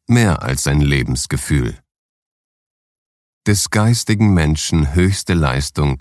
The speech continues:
ist immer Freiheit. Freiheit von den Menschen, Freiheit von den Meinungen, Freiheit von den Dingen, Freiheit nur zu sich selbst.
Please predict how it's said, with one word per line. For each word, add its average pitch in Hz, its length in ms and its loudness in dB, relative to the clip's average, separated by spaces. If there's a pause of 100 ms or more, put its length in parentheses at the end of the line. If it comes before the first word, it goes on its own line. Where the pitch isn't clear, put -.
ist - 380 -4
immer 73 320 0
Freiheit. 73 840 -4 (680)
Freiheit 78 720 -2
von 80 220 0
den 87 180 2
Menschen, 85 540 0 (400)
Freiheit 104 680 0
von 76 260 0
den 82 220 2
Meinungen, 82 760 0 (100)
Freiheit 67 720 -4
von 69 340 -4
den 78 300 0
Dingen, 87 420 2 (340)
Freiheit - 840 -2 (160)
nur 98 400 2
zu 101 260 -4
sich 69 380 -4
selbst. - 640 -6